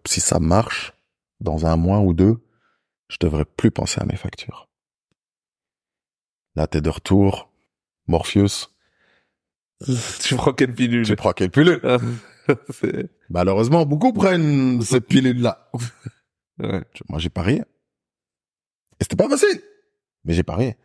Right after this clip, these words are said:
Speaker 1: J'ai dit, « Y a pas. À un moment, tu peux pas continuer à courir check to check.
Speaker 2: Ouais.
Speaker 1: Mois après mois, mois après mois. Tu bosses comme un manda et ton argent, il part chez Electrabel, il part chez,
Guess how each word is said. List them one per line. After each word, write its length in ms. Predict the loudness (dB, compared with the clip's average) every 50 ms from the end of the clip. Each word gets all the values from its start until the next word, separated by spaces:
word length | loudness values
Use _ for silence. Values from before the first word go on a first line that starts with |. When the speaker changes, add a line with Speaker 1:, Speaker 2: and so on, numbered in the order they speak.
| _ _ _ _ _ _ _ _
Speaker 1:
J'ai 140 | _ -20 -14
dit, « 80 | -10 -6
Y 40 | -4
a 40 | -2
pas. 240 | 0 0 0 -2 -4 -8 _ _ _ _ _ _ _ _ _ _ _ _ _ _ _
À 60 | -12
un 40 | -6
moment, 220 | 0 2 2 2 0
tu 120 | -2 -4
peux 80 | -4 0
pas 260 | 0 0 0 -2 -6 -8 -4
continuer 340 | -2 -2 0 2 2 2 2
à 60 | 0
courir 360 | 0 0 0 0 0 0 -2 -2
check 280 | -2 0 0 0 0
to 100 | -2 -2
check. 360 | 0 2 2 0 0 -2 -6 -20 -20 -20 -20 _ _ _ -6
Speaker 2:
Ouais. 200 | -4 -2 -2 0 2
Speaker 1:
Mois 260 | 2 4 4 2 0
après 220 | 0 0 0 2
mois, 260 | 2 2 2 0 0
mois 240 | 0 2 2 2 0
après 200 | 0 -2 0 0
mois. 340 | 0 2 0 -2 -4 -8 _ _ _ _ _ _ _ _ _ _ _ _ _ _ _ _ _ _ _ _ _ _ -6
Tu 120 | -2 0
bosses 280 | 2 4 4 4 2 2
comme 140 | 0 0 0
un 80 | 2 2
manda 420 | 2 2 2 2 0 0 0 0 -2
et 640 | 0 0 2 2 2 2 2 2 2 2 0 0 0
ton 120 | 0 0 0
argent, 160 | 2 0 0 0
il 80 | 0
part 120 | 0 -2 0
chez 120 | 0 0
Electrabel, 520 | 0 0 0 0 0 0 0 2 0 0 0
il 60 | 0
part 140 | 0 -2 -2
chez, 180 | 0 0 0